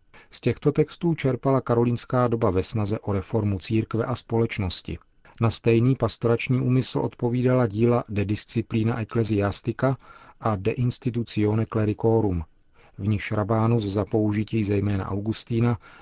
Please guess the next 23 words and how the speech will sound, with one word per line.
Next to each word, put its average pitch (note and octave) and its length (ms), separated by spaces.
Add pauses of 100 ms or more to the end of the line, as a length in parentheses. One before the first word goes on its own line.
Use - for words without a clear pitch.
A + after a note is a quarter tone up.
vysvětloval C3+ 640
neučeným C3 760
i G2+ 100
kněžím B2 540
své G2 280
diecéze A#2 680 (400)
základní D3 600
prvky - 400
křesťanské B2+ 760
víry. G2+ 360 (520)
Byly A2+ 220
to A#2 140
jakési A2 560
malé G#2 320
katechizmy. F2 680 (420)
Rád B2 220
bych D3+ 160
skončil D3+ 500
prezentaci B2+ 720
tohoto A#2 360
velikého G#2+ 540
muže G#2 260
víry A2 380